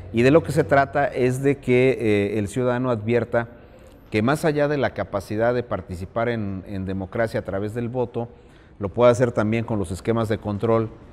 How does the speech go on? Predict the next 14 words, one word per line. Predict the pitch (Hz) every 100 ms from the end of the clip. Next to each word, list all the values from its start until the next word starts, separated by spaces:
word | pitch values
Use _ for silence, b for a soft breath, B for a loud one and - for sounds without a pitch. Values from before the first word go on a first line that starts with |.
| - -
que | 98
se | 104
permiten | 95 101 113 120 113
para | 101 92
los | 92 87
servidores | 92 101 113 107
públicos | - 117 113 - 123 - 117
y | 120
para | 120 117 120
el | - 98 90
quehacer | 101 95 - 107
de | 107
los | 101 98
legisladores. | 101 - - 123 180 156 104